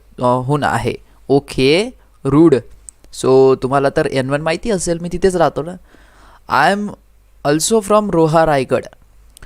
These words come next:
बिग बॉसमध्ये जायचं आहे दादा. आरोही वीक झालाय का? काय माहीत नाही बाबा. दादा, माने बाहेर जातील का आज? डोळे खूप सुजलेत. विशाल, अ, डोळे सुजलेत का? अ, हो, सुजले असतील. शंभर टक्के माझे डोळे सुजले असतील.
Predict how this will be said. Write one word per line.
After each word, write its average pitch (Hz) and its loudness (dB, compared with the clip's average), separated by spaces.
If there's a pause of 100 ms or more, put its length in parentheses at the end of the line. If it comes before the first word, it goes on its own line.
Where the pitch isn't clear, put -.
(320)
बिग 160 -2
बॉसमध्ये 156 0
जायचं 131 0
आहे 127 2
दादा. 113 -4 (1040)
आरोही 139 2
वीक 147 -2
झालाय 131 0
का? 151 -8 (240)
काय 127 -6 (160)
माहीत 123 -4
नाही 185 -12
बाबा. 139 -8 (120)
दादा, 143 2
माने 127 0
बाहेर 165 2
जातील 160 -2
का 151 2
आज? 101 -4 (380)
डोळे 131 2
खूप - -6
सुजलेत. 135 0 (540)
विशाल, 127 -2 (100)
अ, 113 -4
डोळे 135 -2
सुजलेत 156 -4 (120)
का? 139 -2 (600)
अ, 147 4
हो, 170 2
सुजले 156 -2
असतील. 147 -2
शंभर 147 -2
टक्के 156 -4
माझे 147 -4
डोळे 139 -4
सुजले 123 -8
असतील. - -6